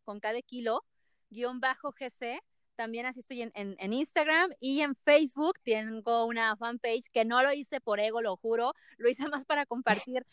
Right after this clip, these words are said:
las entrevistas y lo que hago, porque luego sentía que aburría, que los iba aburriendo, ¿verdad? A mis amigos en mi Facebook personal, porque luego era como que mucho base y lo sigo haciendo. Entonces es como que,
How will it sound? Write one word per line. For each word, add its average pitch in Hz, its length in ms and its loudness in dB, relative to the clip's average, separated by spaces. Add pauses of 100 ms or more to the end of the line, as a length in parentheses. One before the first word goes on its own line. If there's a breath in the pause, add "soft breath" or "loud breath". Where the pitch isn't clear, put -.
(160)
las 285 160 4
entrevistas 285 640 2
y 302 60 -8
lo 240 140 -4
que 269 180 -2
hago, 262 360 6
porque 247 300 -4
luego 262 180 -4
sentía 254 240 -10
que 302 120 -6
aburría, 269 440 -6
que 330 80 -10
los 330 140 -8
iba 494 160 4
aburriendo, 339 400 -4
¿verdad? 226 220 -2
A 294 80 -8
mis 233 180 -14
amigos 226 340 -8
en 214 80 -8
mi 190 80 -8
Facebook 220 320 0
personal, 196 480 2 (220)
porque 220 220 4
luego 233 240 8
era 247 160 2
como 208 180 -10
que 196 100 -8
mucho 208 280 -8
base 233 280 -4 (220)
y 214 80 0
lo 247 80 4
sigo 359 160 2
haciendo. 370 400 0
Entonces 277 400 -8
es - 140 -6
como 254 260 -4
que, 180 280 0